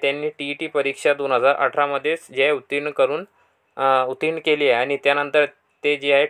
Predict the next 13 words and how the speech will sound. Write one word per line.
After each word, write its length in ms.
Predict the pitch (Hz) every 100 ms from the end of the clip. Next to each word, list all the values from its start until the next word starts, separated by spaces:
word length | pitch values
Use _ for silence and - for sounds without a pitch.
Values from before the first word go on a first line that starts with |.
| -
टेट 180 | 160 160
परीक्षेसाठी 1000 | 151 143 - 151 147 143 127 143 147 143 -
देखील 580 | 131 123 135 135 160 220 _ _ _
पात्र 240 | 156 151 151
आहेत 120 | 139
म्हणजे 240 | 143 139 147 -
त्यांना 220 | 139 143
टेट 260 | - 147
परीक्षा 300 | - 143 -
देखील 340 | 135 135 151 147
द्यायची 260 | 147 143
आहे. 80 | 147
परंतु 600 | 143 139 139 160 165 165